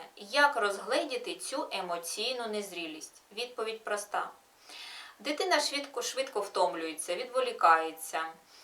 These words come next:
Вона не вміє контролювати свої емоції та поведінку. Їй хочеться пострибати, побігати.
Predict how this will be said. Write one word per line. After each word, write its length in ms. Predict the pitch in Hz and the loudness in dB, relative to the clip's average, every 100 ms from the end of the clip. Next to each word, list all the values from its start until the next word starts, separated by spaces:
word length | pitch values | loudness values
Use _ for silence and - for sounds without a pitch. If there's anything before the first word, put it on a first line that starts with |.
| - - | -20 -12
Вона 500 | 196 220 233 277 269 | 2 2 8 8 8
не 140 | 240 | 4
вміє 260 | 240 277 277 | 2 0 2
контролювати 800 | 233 220 214 214 214 269 269 | 2 2 0 0 6 6 6
свої 440 | - 208 214 208 - | -4 2 4 4 4
емоції 540 | 208 233 277 - 220 | 0 0 -2 -2 -6
та 140 | 208 208 | -2 0
поведінку. 760 | 214 208 214 - 175 170 - | 0 -2 -4 -6 -10 -10 -8
Їй 160 | 254 285 | -8 -2
хочеться 360 | 247 247 208 262 | -2 -2 -2 -2
пострибати, 880 | - 320 - - 262 208 185 - 185 | 0 0 0 0 0 0 -2 -2 -6
побігати. 840 | - 277 214 202 185 - - | 0 0 0 -4 -2 -4 -6